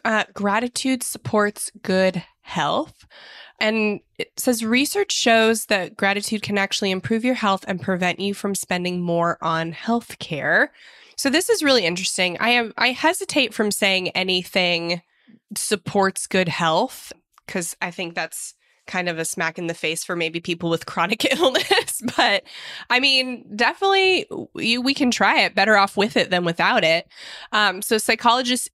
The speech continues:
Emmons and McCulloch did a study where they had participants write about things they were grateful for that had occurred during the week, and another group was asked to write about daily irritations. <laughs> And after ten weeks,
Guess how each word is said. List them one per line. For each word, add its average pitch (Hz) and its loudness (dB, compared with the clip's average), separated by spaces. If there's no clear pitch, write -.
Emmons 208 2
and 190 2
McCulloch 185 0
did 185 0
a 185 2
study 175 0
where 175 4
they 175 0
had 175 0
participants 175 -2
write 185 2
about 233 0
things 185 -2
they 160 0
were 165 -2
grateful 277 2
for 202 2
that 233 2
had 233 2
occurred 208 0
during 180 2
the 262 2
week, 165 -2
and 214 2
another 208 2
group 202 0
was 185 0
asked 175 0
to - -2
write 170 2
about 170 2
daily 180 2
irritations. 185 0
<laughs> - -12
And 226 2
after 214 2
ten 262 0
weeks, 190 0